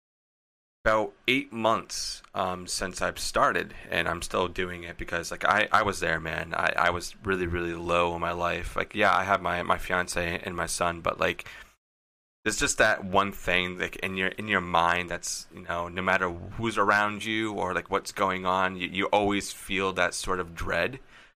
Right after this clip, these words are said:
Um, and that's really what I was, um, dealing with, um, especially right off-, right after the pandemic. Um, so it was, like,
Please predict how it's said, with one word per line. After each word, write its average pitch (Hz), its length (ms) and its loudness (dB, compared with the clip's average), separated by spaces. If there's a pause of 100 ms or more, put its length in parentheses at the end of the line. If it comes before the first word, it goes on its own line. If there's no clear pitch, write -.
(120)
Um, 90 300 4
and 101 160 0
that's 104 240 2
really 104 300 2
what 92 120 0
I 90 140 4
was, 90 300 0
um, 85 220 -2
dealing 87 300 -4
with, - 400 -8
um, 85 480 -8
especially - 440 0
right 92 180 6
off-, 87 320 2 (140)
right 104 120 4
after 92 180 0
the 87 100 -6
pandemic. 87 720 -8 (440)
Um, 92 140 -6
so 104 140 -4
it 101 60 4
was, 98 120 0
like, 95 240 0